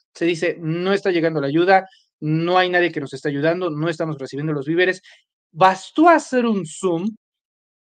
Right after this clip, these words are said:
de esta entrevista en donde se ve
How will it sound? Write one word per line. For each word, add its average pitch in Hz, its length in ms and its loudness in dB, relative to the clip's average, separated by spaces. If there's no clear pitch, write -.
de 180 220 6
esta 254 240 2
entrevista 170 760 0
en 165 120 -4
donde 185 220 -2
se 160 140 -2
ve 220 320 2